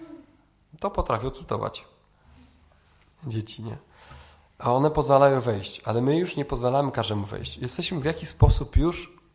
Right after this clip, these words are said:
mm, tak zdrowo też nieufni, zdrowo nieufni, ostrożni. Nie każdemu robisz szlaban do góry jak pukanie.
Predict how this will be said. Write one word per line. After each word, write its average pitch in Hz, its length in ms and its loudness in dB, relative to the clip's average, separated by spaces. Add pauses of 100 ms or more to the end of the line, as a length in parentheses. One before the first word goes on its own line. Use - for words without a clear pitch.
(460)
mm, 120 560 -4 (440)
tak 117 200 -6
zdrowo 151 600 -2
też 139 480 -8
nieufni, 123 520 -4
zdrowo 117 380 0
nieufni, 104 500 -6
ostrożni. 123 760 -2 (1000)
Nie 240 80 -8
każdemu 151 440 0
robisz 104 220 -2
szlaban 104 300 -6
do 104 100 -14
góry 107 220 -12
jak 107 100 -14
pukanie. - 420 -18